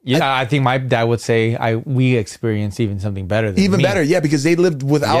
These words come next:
Speaker 2: the
Speaker 1: Yes.
Speaker 2: internet for a very, like, a much longer
Speaker 1: And
Speaker 2: time.
Speaker 1: imagine our grandpas.
Speaker 2: Yeah. Yeah.
Speaker 1: I'm telling you, life goes
Speaker 2: No,
Speaker 1: by
Speaker 2: but,
Speaker 1: quick.
Speaker 2: but, but, but to, to make my point,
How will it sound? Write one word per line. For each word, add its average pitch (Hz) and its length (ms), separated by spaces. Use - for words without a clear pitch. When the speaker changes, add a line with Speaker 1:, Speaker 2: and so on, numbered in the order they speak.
Speaker 2:
the 160 60
Speaker 1:
Yes. 156 80
Speaker 2:
internet 160 160
for 143 140
a 131 40
very, 143 400
like, 131 160
a 123 100
much 139 280
longer 131 160
Speaker 1:
And 135 80
Speaker 2:
time. 139 80
Speaker 1:
imagine 143 260
our 110 140
grandpas. 98 580
Speaker 2:
Yeah. 104 280
Yeah. 110 280
Speaker 1:
I'm 120 140
telling 285 300
you, 131 280
life 165 320
goes 185 280
Speaker 2:
No, 269 80
Speaker 1:
by 277 100
Speaker 2:
but, 220 140
Speaker 1:
quick. 202 320
Speaker 2:
but, 214 200
but, 190 320
but 131 360
to, 180 220
to 151 460
make 160 200
my 160 120
point, 156 420